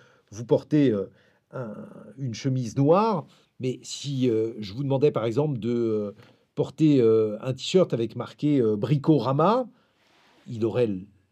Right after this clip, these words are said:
la même valeur d'usage que votre chemise, mais probablement vous seriez, euh, embêté de porter, euh, ce t-shirt. La mode, c'est ça, si vous voulez, d-, des choses qui, en partie ou en apparence, peuvent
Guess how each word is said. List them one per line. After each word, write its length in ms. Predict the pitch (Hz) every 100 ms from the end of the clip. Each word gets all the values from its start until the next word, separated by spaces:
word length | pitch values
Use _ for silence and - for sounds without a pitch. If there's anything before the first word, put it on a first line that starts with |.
| -
la 100 | 107
même 200 | 143 139
valeur 580 | 101 139 147 139 123 95
d'usage 680 | 98 143 165 247 180 113 95 - _ _ -
que 60 | 113
votre 280 | 127 -
chemise, 420 | 123 165 220 233 123
mais 380 | 147 175 165
probablement 520 | 131 - 113 123 165 175
vous 120 | 107
seriez, 600 | - 110 120 151 156 113
euh, 160 | 104 104 - _ -
embêté 500 | 139 131 131 208 180
de 120 | 127
porter, 500 | 139 127 175 190 147
euh, 220 | 117 -
ce 200 | - -
t-shirt. 680 | 165 - 160 - 117 107 - - - - _ _ _ 160
La 100 | 139
mode, 200 | 214 208
c'est 120 | 156
ça, 240 | - 110
si 180 | - -
vous 60 | 101
voulez, 160 | 95
d-, 140 | 92 - 117 92 160
des 200 | 117 110
choses 420 | - 202 185 135 _ _ _
qui, 220 | 127 165 _ _ _ _ _ _
en 100 | 175
partie 720 | 190 196 - - 180 208 - - 180
ou 140 | 208
en 100 | 185
apparence, 560 | 180 175 147 190 196 -
peuvent 300 | 170 160